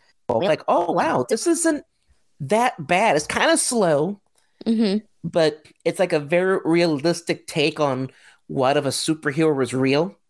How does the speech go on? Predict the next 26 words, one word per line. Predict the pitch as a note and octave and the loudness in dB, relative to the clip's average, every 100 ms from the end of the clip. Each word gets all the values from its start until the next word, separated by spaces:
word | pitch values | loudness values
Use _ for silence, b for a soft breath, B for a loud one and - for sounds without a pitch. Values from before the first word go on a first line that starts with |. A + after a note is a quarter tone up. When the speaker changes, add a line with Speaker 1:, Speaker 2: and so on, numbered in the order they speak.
| _ _ | _ _
Speaker 1:
Yeah. | F3+ F3+ - _ _ _ _ _ _ _ - | -2 -2 -4 _ _ _ _ _ _ _ -4
Speaker 2:
And | C3+ D#3+ | 0 0
then | E3 | -2
he | E3+ | -2
did | - | -2
Signs, | - E3 D3 F3 A3 F#3 | -2 -2 -2 -6 -4 -2
and | D#3 | 0
that | C#4 | 0
was | D#4 C#4 | 0 0
like, | - | 0
"Okay, | - G#4+ C#4+ A3+ E4 F4 b b _ - | -2 0 0 0 -2 -8 b b _ -2
Speaker 1:
Oh, | B3 | 2
Speaker 2:
all | B3 A3 | 2 2
right. | B3 | 2
Speaker 1:
God! | A#3 G3+ G3 G3 G#3 - - | 2 2 0 -2 -10 -16 -10
And | - G#3 | -2 0
then | G3+ G3+ | 2 2
The | G3+ | 0
Speaker 2:
Okay." | F#3+ F#3 G3 G#3 A#3+ D4 | 0 0 2 2 0 -2
Speaker 1:
Village. | D#4 - - - | -6 -8 -12 -8
Didn't | - G#3+ | -2 0
he | A#3 | 0
do | A3 A#3+ | 0 0
The | A#3 | 0
Speaker 2:
<laughs> | |
Speaker 1:
Village? | A#3+ A#3 A#3 - - | 0 0 0 -4 -10